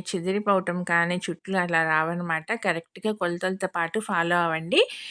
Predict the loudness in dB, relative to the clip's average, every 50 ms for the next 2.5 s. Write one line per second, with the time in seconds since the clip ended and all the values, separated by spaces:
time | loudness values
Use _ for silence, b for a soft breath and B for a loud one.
0 | B B B B -6 -2 -2 -2 -2 -4 -8 -10 -6 -2 -2 -2 -2 -2 -2 0
1 | 2 6 6 6 6 4 4 4 4 4 2 2 -2 -2 0 0 0 0 0 0
2 | 0 0 0 0 2 2 2 2 2 2